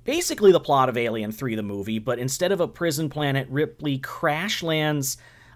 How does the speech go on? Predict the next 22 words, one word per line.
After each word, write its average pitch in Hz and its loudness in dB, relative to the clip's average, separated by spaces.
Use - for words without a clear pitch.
on 143 -4
a 127 0
wooden 226 0
planet 170 -2
built 165 2
by 123 2
monks 156 -2
who 170 2
have 139 2
forsaken 208 0
technology 143 -2
and 127 -4
constructed 165 0
this, 135 -2
like, 139 -4
organic 165 0
space 156 0
station 110 -2
with 139 0
its 139 0
own 175 2
atmosphere, 123 0